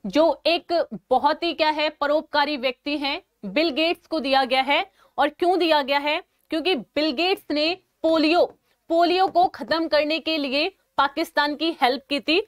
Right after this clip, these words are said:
पोलियो को इरेडिकेट करने के लिए हेल्प की थी पाकिस्तान की, ठीक है। तो हिलाल ए पाकिस्तान जो दूसरा सर्वोच्च नागरिक सम्मान है, किसे दिया गया है? बिल गेट्स को दिया गया है पाकिस्तान के द्वारा, ठीक है।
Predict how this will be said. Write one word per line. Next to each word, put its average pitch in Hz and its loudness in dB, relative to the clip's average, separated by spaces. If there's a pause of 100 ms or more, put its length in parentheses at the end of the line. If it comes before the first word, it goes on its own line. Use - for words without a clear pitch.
(300)
पोलियो 330 4
को 349 2
इरेडिकेट 277 -2
करने 285 -2
के 294 -4
लिए 302 -2 (320)
हेल्प 285 -2
की 294 -2
थी 320 -2
पाकिस्तान 226 -6
की, 170 -12 (380)
ठीक 311 -2
है। 381 0 (220)
तो 294 2
हिलाल 302 0
ए 370 -2
पाकिस्तान 294 -2 (380)
जो 254 -2
दूसरा 330 2
सर्वोच्च 302 0
नागरिक 269 0
सम्मान 277 0
है, 277 -4 (540)
किसे 285 0
दिया 311 2
गया 294 0
है? 311 -2 (280)
बिल 285 0
गेट्स 320 -2
को 311 -2
दिया 233 0
गया 202 -6
है 254 -2 (460)
पाकिस्तान 277 0
के 277 -2
द्वारा, 185 -4 (320)
ठीक 247 0
है। 415 2